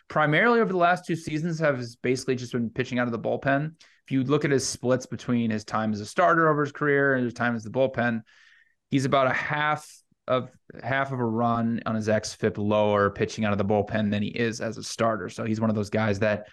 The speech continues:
when you get extended over a long period of time, sees the lineup two or three times, then, you know, he's not as good. Now, I'm not sure how long the Angels are gonna use him today. They might just use him for one time through the order, and that might be it.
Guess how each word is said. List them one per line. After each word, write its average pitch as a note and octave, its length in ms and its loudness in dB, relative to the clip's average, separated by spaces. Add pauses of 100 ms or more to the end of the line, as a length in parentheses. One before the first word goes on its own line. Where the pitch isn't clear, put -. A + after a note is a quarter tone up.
(360)
when G#2+ 140 0
you A2 80 2
get A2 140 0
extended B2+ 460 2
over A#2+ 280 4
a A#2 60 4
long A2+ 240 2
period A2 260 2
of - 40 -14
time, G2+ 260 -2
sees A2 300 -4
the G#2+ 60 0
lineup G#2 400 0
two G#2+ 160 -2
or G#2+ 60 2
three A2 180 0
times, G2+ 520 -4 (440)
then, G2 480 0 (440)
you G2+ 100 -6
know, F#2 120 0
he's F#2+ 160 -2
not F#2+ 160 2
as F2+ 100 -2
good. C3 160 2
Now, A#2 120 4
I'm C3+ 100 2
not C#3 160 2
sure C#3 140 0
how C3 120 4
long A#2+ 260 2
the A2+ 140 0
Angels G#2+ 220 -4
are A2 40 -2
gonna G#2 120 0
use A#2 260 4
him C3 120 2
today. C3+ 280 2
They B2 120 2
might G#2 220 0
just G2 200 -10
use A2 160 -4
him G#2 140 -6
for A2 200 -8
one A#2 200 -4
time A2 220 -4
through G#2+ 160 -12
the A2 80 -6
order, D#3 300 4
and B2 120 2
that A#2 180 0
might A2+ 160 -8
be - 160 -4
it. C#3+ 240 4